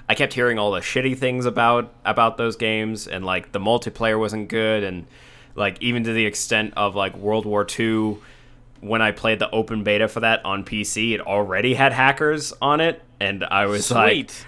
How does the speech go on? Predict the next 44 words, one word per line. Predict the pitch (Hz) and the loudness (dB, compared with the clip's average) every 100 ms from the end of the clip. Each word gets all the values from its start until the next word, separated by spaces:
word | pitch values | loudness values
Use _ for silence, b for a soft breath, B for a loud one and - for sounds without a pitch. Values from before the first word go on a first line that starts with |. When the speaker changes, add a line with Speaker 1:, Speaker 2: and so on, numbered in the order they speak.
| - | -2
Speaker 1:
I | - 120 | 6 8
was | 127 135 120 | 10 8 8
like, | 135 127 - | 8 6 4
"Cool, | - 269 262 170 | 10 12 12 12
this | 127 175 | 10 4
is | 196 160 | 2 0
dead | - 151 139 | 6 10 12
on | 131 127 | 10 10
arrival. | 117 117 120 123 151 165 - | 8 8 8 8 6 6 8
I | 170 | 10
have | 160 123 | 10 8
no | 123 139 156 | 6 8 8
fucking | 151 - 175 175 175 | 4 6 8 8 6
Speaker 2:
<laughs> | |
Speaker 1:
interest | 180 180 180 196 | 4 2 2 2
in | |
this | 190 175 | 0 0
whatsoever." | 196 202 208 208 147 - B B - | 0 6 8 10 8 4 B B 2
'Cause | 165 | 6
I | 175 | 8
was | 190 | 8
like, | 180 175 - - - | 6 2 -2 -6 2
I | |
was | 151 151 | 4 4
like, | 143 | 4
"Oh | 180 196 | 4 6
man, | 185 220 127 | 6 4 4
Call | 135 151 | 4 2
of | |
Duty | 156 156 | 2 0
going | 151 151 | 0 0
back | 147 151 151 | 0 0 0
to | 156 | -4
its | 156 | -4
roots | 151 175 - | -2 -2 -2
with, | 110 110 107 - | -2 -2 -4 -10
with | 113 117 110 - - - - | -4 -2 -2 -6 -20 -20 -14
World | - 117 131 | 0 4 6
War | 139 143 | 6 4
two. | 170 185 117 | 4 2 2
Like, | 104 92 - - - - - | 0 -2 -8 -20 -20 -18 -6
cool. | - 180 143 92 | 0 4 4 4
Like, | 95 87 - | -4 -6 -4
that, | 113 110 - | 0 0 0